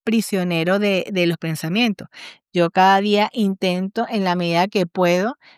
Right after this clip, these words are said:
de, de estar filtrando, em, eso y, y ser más consciente. Hay millones de pensamientos que nosotros los tenemos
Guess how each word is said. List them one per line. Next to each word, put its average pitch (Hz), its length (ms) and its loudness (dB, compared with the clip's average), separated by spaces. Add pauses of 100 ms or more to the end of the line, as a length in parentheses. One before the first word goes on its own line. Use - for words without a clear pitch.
(160)
de, 175 500 2
de 180 80 2
estar 175 300 2
filtrando, 202 840 -2 (180)
em, 160 720 0 (200)
eso 208 440 0 (540)
y, 175 760 2
y 190 100 0
ser 180 220 0
más 190 160 2
consciente. 226 760 -2 (180)
Hay 185 240 2
millones 214 460 4
de 262 80 0
pensamientos 196 600 -2
que 240 160 -2
nosotros 202 540 -2 (220)
los 208 240 2
tenemos 185 440 2